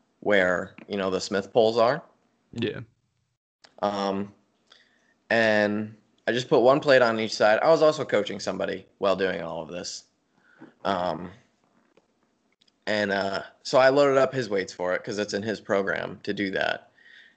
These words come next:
Speaker 1: And he was doing sets of twenty. And so I did a set of twenty. I was like, "Well, that was fun. That felt good." And, uh, and so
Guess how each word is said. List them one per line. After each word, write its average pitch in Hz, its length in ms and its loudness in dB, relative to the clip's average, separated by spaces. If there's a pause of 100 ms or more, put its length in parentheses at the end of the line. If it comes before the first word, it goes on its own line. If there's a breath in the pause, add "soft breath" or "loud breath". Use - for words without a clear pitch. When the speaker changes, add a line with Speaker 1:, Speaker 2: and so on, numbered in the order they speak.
(120)
Speaker 1:
And 98 560 0 (540)
he 120 200 -2
was 110 220 -2
doing 101 580 0 (960)
sets - 320 0
of 95 100 -8
twenty. - 440 -4 (960)
And 98 180 -4
so 95 400 0
I 135 100 2
did 156 140 6
a 156 60 4
set 151 160 2
of 143 80 -2
twenty. 113 440 -2 (340)
I 107 40 -10
was 120 80 -4
like, 123 220 0
"Well, 143 100 0
that 233 80 4
was - 120 0
fun. 113 320 -6
That 165 120 -10
felt 110 220 0
good." 104 340 -2 (1200 loud breath)
And, 110 300 -2
uh, 104 340 0 (840)
and 113 120 -6
so 104 560 2